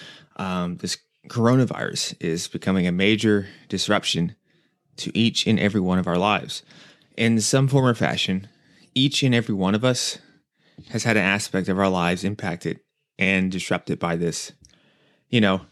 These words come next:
um, the news is only talking about coronavirus.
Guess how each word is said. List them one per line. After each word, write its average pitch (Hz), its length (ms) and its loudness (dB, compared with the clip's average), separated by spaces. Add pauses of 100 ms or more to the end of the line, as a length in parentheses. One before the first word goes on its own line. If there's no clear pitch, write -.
um, 92 460 -2 (880)
the 110 100 0
news 113 280 4
is 110 120 4
only 98 240 4
talking 90 340 -2
about 82 340 -4 (200)
coronavirus. 90 880 -2